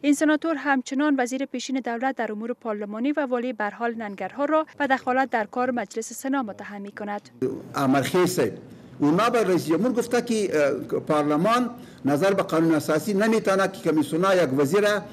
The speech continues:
Speaker 2: معرفی کنه به، به، به، به لوی څارنوالي. تا هنوز و آقا این خبر هم نداشت که پارلمان صلاحیت داره یا نداره.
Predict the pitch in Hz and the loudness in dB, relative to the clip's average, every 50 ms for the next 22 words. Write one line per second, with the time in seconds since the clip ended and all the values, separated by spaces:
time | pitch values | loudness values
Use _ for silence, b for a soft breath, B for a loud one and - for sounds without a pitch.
0 | B B - 120 143 147 147 143 156 202 190 202 190 190 160 160 151 - - - | B B -2 2 2 4 4 2 2 0 0 2 2 2 2 2 0 0 -2 -2
1 | 135 127 127 - 123 127 127 123 120 113 120 123 120 120 117 - - - - - | 0 0 0 0 0 0 2 2 2 2 2 2 2 2 0 -2 -6 -12 -14 -14
2 | - 64 - - 135 156 196 190 175 190 143 113 113 107 98 92 87 87 85 B | -14 -10 -6 -2 0 2 2 2 2 0 0 0 0 -2 -4 -6 -8 -10 -12 B
3 | B B B B - - 170 160 165 185 247 285 285 240 240 214 185 175 165 160 | B B B B -6 -2 0 2 2 2 2 2 2 2 4 4 4 4 2 2
4 | 233 254 247 - - 247 226 - 208 196 190 247 294 285 277 262 233 214 220 202 | 2 2 2 0 -2 -4 -4 -2 0 0 2 4 4 4 4 4 4 4 2 2
5 | 170 - 180 - 190 165 156 156 165 175 202 208 208 180 175 170 165 175 190 185 | 2 0 -2 0 0 2 2 2 2 2 2 2 0 0 0 0 2 2 2 2
6 | 185 156 175 233 277 285 277 254 226 208 170 113 - - | 0 0 2 2 4 4 4 4 4 2 0 0 -2 -6